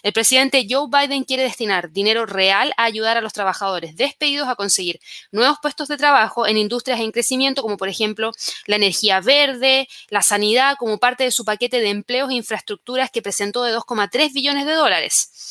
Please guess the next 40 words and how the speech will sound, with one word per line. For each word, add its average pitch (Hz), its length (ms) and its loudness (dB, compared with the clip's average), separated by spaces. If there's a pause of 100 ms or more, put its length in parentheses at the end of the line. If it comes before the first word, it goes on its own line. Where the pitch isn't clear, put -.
(440)
Y 220 160 -4
Biden 240 440 4
está 247 260 0
intentando 247 800 0 (120)
un 262 200 0
delicado 277 500 2
acto 294 260 0
de 269 80 0
equilibrio, 247 560 -2
ya 226 180 0
que 233 140 -2
pide 294 420 0 (720)
una 233 240 2
remodelación 247 640 2
de 247 80 0
la 220 80 0
industria 226 320 -4
energética 214 580 0
del 285 140 0
país, 294 420 2 (300)
reduciendo 294 760 2
en 262 140 2
ese 254 160 0
sentido 269 300 0
la 254 100 4
dependencia 226 540 2
de 220 100 -2
co-, - 140 -8
los 202 160 -4
combustibles 190 560 -4
fósiles 330 640 2 (260)
y 277 140 4
de 302 80 6
las 302 100 4
centrales 254 420 2
eléctricas 240 440 0
de 226 100 0
carbón 214 380 0
para 269 260 2
cumplir 262 420 -2